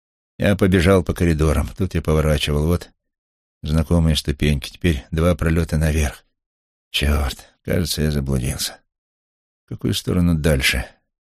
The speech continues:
Где комната Эленор? Навстречу мне шла пожилая сухопарая женщина в пенсне.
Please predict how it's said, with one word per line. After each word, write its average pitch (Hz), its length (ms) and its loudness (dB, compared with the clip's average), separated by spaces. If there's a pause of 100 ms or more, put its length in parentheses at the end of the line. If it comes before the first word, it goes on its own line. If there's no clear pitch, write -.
(680)
Где 101 260 2
комната 85 440 2
Эленор? 73 680 0 (1000)
Навстречу - 460 -4
мне 107 160 2
шла 60 220 -2
пожилая 90 440 0
сухопарая 87 580 0
женщина 76 460 0
в - 80 -10
пенсне. 71 520 -2